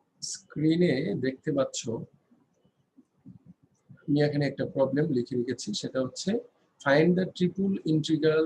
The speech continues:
the volume of the sphere x স্কয়ার প্লাস ওয়াই স্কয়ার প্লাস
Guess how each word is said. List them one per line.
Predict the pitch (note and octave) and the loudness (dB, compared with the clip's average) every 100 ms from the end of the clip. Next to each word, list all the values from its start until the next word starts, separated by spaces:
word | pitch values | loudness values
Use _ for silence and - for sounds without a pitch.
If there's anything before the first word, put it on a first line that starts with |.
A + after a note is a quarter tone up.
| D#3 C3 | 2 2
the | C3 A#2+ | 2 0
volume | C3+ D3+ E3 F3 E3+ | -2 0 0 -2 -8
of | C3 - | -10 -6
the | C#3 - | -8 -6
sphere | - - F3+ D3 G#2 - - _ _ | -10 2 6 6 4 -2 -12 _ _
x | F#3 - | -6 -6
স্কয়ার | - E3+ F3 | -2 -2 0
প্লাস | D#3+ D3 | -2 -4
ওয়াই | C#3+ | -6
স্কয়ার | C#3 - D#3 D#3+ _ _ _ _ | -6 -2 -2 -2 _ _ _ _
প্লাস | C#3 | -2